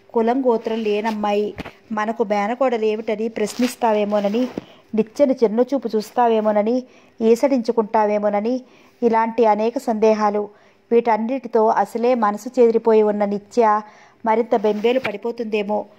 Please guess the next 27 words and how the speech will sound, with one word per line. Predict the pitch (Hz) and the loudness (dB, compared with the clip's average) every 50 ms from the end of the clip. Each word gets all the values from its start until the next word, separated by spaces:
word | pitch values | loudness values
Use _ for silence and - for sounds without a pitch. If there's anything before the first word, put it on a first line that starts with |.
| _ _ _ _ _ - | _ _ _ _ _ -4
ఎన్నో | 226 214 220 220 240 | -2 -2 0 0 2
రకాల | 247 240 226 233 220 214 214 | 2 0 0 0 -2 -2 0
ఆలోచించే | 208 202 202 202 226 226 - 226 202 - - 247 247 254 247 - - - - _ _ _ | 0 0 -2 -2 -4 -6 -8 -12 -14 -4 0 2 2 2 0 -4 -12 -20 -20 _ _ _
నిత్య | 226 220 226 - - 285 | -8 -8 -6 0 0 2
విషయం | 262 262 226 - - 226 214 226 | 2 2 -2 -2 -4 -4 -4 -2
గోప్యంగా | 220 233 220 214 214 214 233 220 220 226 247 | 0 0 0 0 2 0 -2 0 0 0 -2
ఉంచాను." | 240 226 214 - - - 220 208 202 202 202 - - - _ _ _ _ _ _ - | -2 -2 -4 -6 -4 -4 -2 -2 -2 -4 -6 -8 -12 -18 _ _ _ _ _ _ -6
పార్వతి, | 226 220 214 208 214 220 220 240 247 269 269 - - _ _ _ _ - | -4 -2 -2 -2 -4 -6 -6 -6 -6 -6 -8 -10 -18 _ _ _ _ 0
ఈ | 226 220 | 0 2
రహస్యం | 220 208 220 233 226 - 269 269 | 2 0 -4 -8 -10 -4 -4 -2
ఇన్నాళ్ళు | 254 226 214 214 214 220 226 254 | -2 -2 -2 -2 -2 0 0 0
దా-, | 262 254 220 208 196 202 | 0 0 0 0 0 -2
దాచినందుకు | 202 - - 202 202 214 214 - 269 247 233 220 233 - - | -4 -6 -4 -2 -2 -2 -4 -6 -6 -8 -6 -6 -6 -8 -4
మన్నించు. | 247 233 214 208 208 214 202 - - 226 220 208 - - - - - - - - - | -4 -4 -4 -4 -6 -8 -10 -8 -6 -4 -4 -4 -4 -8 -14 -16 -16 -12 -12 -12 -8
ఇదంతా | - 226 - 214 - 269 269 262 - 233 | -6 -6 -6 -4 -2 -4 -4 -2 -2 -4
చెప్పేశాక | 226 226 - 254 262 262 262 226 214 - 214 208 208 208 220 - - - - - - _ | -4 2 2 2 4 4 2 0 2 4 4 4 4 4 2 -4 -12 -20 -20 -20 -12 _
ఇప్పుడు | 240 226 233 - 233 220 214 220 226 220 | -8 -8 -2 0 2 4 4 4 2 2
నాకు | 214 220 214 214 214 214 214 262 262 247 | 2 4 4 4 4 4 2 0 0 2
మనసు | 214 220 208 214 - - | 2 0 -2 -2 -6 -10
తేలిగ్గా | 233 - 226 214 214 226 226 226 254 254 240 | -4 -2 0 2 2 0 -2 -2 -2 -2 -2
ఉంది. | 220 214 208 214 214 202 - - _ _ - _ _ _ _ | -2 -4 -6 -6 -8 -8 -10 -16 _ _ -20 _ _ _ _
ఇక | 226 226 - | -10 -8 -6
మన | 214 208 208 208 | -4 -4 -4 -4
మధ్య | 208 208 202 208 - 247 | -4 -4 -6 -2 -2 0
ఎలాంటి | 233 214 214 220 220 240 | 0 0 0 -2 -4 -6
సీక్రెట్స్ | 226 - 233 226 - 240 254 254 - - 220 | -8 -8 -8 -6 -2 -2 -2 -2 -4 -6 -4
లేవు. | 214 202 202 202 202 190 | -2 -2 -2 -2 -4 -6